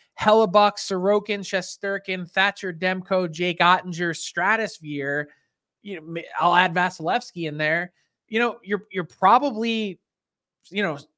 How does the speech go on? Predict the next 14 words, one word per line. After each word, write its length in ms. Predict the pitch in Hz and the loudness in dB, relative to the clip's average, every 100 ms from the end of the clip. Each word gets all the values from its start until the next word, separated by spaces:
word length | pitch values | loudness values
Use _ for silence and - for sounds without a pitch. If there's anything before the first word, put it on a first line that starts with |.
| _ _ - _ _ | _ _ -20 _ _
scratching 600 | - - 196 208 220 226 | -12 -2 4 4 4 -4
and 160 | 202 165 | -6 -6
clawing, 500 | - 156 233 160 120 | 0 4 4 2 -2
hamming 380 | 147 185 208 | -2 0 0
and 100 | 185 | -2
egging 300 | 175 220 185 | 0 0 -2
with 220 | 143 143 143 | -4 -6 -4
whoever 320 | 170 180 180 | -2 -2 -2
you 160 | 175 | -8
put 180 | 165 180 | -6 -4
in 140 | 165 156 | -4 -2
net. 240 | 220 - | -2 -2
And 160 | 165 156 | -6 -6
so 260 | 170 151 | -4 -4